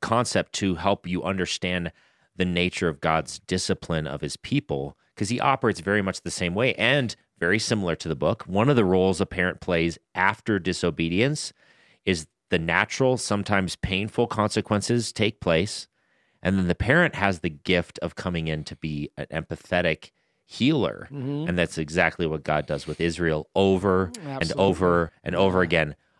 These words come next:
Speaker 1: "I see you've been an idiot.
Speaker 2: Mm-hmm.
Speaker 1: I'm here.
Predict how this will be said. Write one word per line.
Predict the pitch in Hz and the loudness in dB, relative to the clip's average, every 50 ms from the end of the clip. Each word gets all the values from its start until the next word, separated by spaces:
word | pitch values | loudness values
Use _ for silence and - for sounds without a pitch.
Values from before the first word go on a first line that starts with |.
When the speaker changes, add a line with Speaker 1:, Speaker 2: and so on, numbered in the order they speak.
| _ - | _ -2
Speaker 1:
"I | 85 82 | -2 -2
see | - - - 92 | -2 0 0 2
you've | 92 92 92 90 82 - | 2 4 2 2 2 2
been | 87 85 95 | 2 2 2
an | 117 143 | 2 0
idiot. | 131 98 82 85 87 90 113 - - - _ _ _ _ - | 0 0 2 2 2 2 2 -2 -8 -18 _ _ _ _ -12
Speaker 2:
Mm-hmm. | 131 131 135 135 139 147 | -10 -8 -6 -8 -6 -4
Speaker 1:
I'm | - 82 82 | -4 -4 -4
here. | 80 - - 92 87 85 80 82 82 | -4 -4 -2 0 2 2 2 0 -2